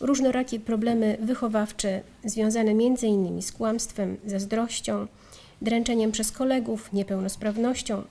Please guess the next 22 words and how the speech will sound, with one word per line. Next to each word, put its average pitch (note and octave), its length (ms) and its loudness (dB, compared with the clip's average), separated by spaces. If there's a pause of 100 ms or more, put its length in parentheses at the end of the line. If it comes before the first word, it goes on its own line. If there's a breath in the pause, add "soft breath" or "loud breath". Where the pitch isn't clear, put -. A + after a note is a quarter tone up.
(240)
rozwodem G#3 420 0
rodziców, G#3 640 -2 (640 loud breath)
chorobą B3 400 2
i A3 80 0
śmiercią A3 360 2
bliskiej G3+ 360 -2
osoby, G#3+ 380 0
czy - 100 -4
też G#3 280 -2
kontaktem A#3+ 680 0
z A3 120 0
nieznajomymi G#3+ 720 4
na F3+ 160 0
ulicy. F#3+ 380 -4 (920 loud breath)
Każda B3 260 2
historyjka B3+ 520 0
zawiera G3 380 0
morał A#3 460 4
i G#3 240 2
naukę G#3 440 2
dla G3 160 2
dziecka A3+ 500 -2